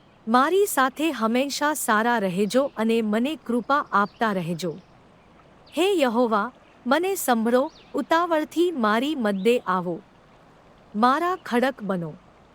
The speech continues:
મારી સુરક્ષાની જગા બનો. મારો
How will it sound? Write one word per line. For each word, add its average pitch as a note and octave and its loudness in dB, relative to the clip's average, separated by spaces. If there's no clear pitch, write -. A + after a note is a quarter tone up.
મારી C#4+ 2
સુરક્ષાની D4 0
જગા A#3 0
બનો. E3+ -6
મારો D4+ 2